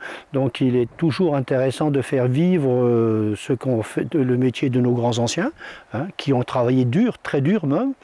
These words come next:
pour gagner le, leur pain. On montre un peu aux gens qui n'imaginent même pas ce que ça pouvait être, hein, la dureté du travail. On leur montre comment on fendait les cailloux à l'ancienne avec les, les outils que Paul Cor a récupérés, euh, auprès de, de, de ses grands-parents.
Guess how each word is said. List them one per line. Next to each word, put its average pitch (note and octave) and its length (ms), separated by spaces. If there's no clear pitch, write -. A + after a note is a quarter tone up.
pour C#3 100
gagner C3+ 320
le, A2 260
leur A#2 200
pain. A3+ 180
On A#2 120
montre C#3 360
un C3 60
peu C#3+ 180
aux C3 140
gens D#3+ 360
qui D3+ 120
n'imaginent C#3 420
même D#3+ 160
pas D3 120
ce - 120
que C3 140
ça B2 160
pouvait A#2 240
être, F3 260
hein, B2+ 80
la C3 80
dureté C3 320
du B2+ 140
travail. C#3 360
On B2+ 80
leur C3 160
montre C#3 260
comment B2 300
on B2 220
fendait C3 320
les B2 100
cailloux A#2+ 320
à A2 60
l'ancienne A#2 400
avec B2+ 400
les, G#2+ 460
les A#2+ 200
outils D3+ 300
que A2+ 220
Paul C3+ 480
Cor C#3+ 260
a A#2 60
récupérés, A#2+ 760
euh, G2+ 120
auprès B2+ 320
de, G2+ 680
de, G#2 100
de A#2 100
ses A#2 140
grands-parents. G2+ 540